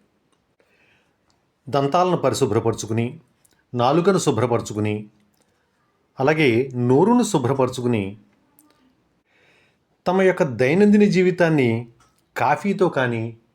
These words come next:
టీతో కానీ ప్రారంభిస్తూ ఉంటారు. చాలా కాలంగా చాలామందికి ఇదొక అలవాటు అయిపోయింది. అయితే కొంతమంది ఎక్కువసార్లు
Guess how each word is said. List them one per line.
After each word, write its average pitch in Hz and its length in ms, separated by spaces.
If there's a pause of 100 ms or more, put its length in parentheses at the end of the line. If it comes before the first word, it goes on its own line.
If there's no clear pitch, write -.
(200)
టీతో 143 280
కానీ 110 360 (400)
ప్రారంభిస్తూ 110 600
ఉంటారు. 104 440 (880)
చాలా 190 320
కాలంగా 131 480 (720)
చాలామందికి 135 840 (480)
ఇదొక 123 280
అలవాటు 104 440 (200)
అయిపోయింది. 101 560 (1000)
అయితే 202 240
కొంతమంది 180 600 (840)
ఎక్కువసార్లు 156 760